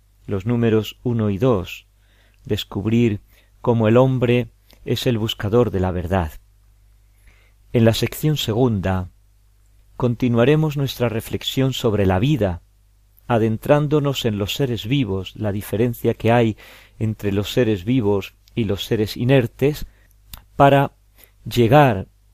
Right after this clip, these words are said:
en los próximos días a intentar acercarnos a comprender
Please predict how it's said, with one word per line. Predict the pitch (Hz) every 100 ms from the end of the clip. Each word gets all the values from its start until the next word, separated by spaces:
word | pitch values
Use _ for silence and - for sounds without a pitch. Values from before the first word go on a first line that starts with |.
| _ _ _ _
en | 107
los | 104 98
próximos | - 127 - 139 131 113
días | 113 113 113 - _ _ _ _ _ _ _ _ _ _
a | 120
intentar | 117 120 110 143 139
acercarnos | 123 104 - 113 104 104 95
a | 101
comprender | - 101 95 95 101 110 107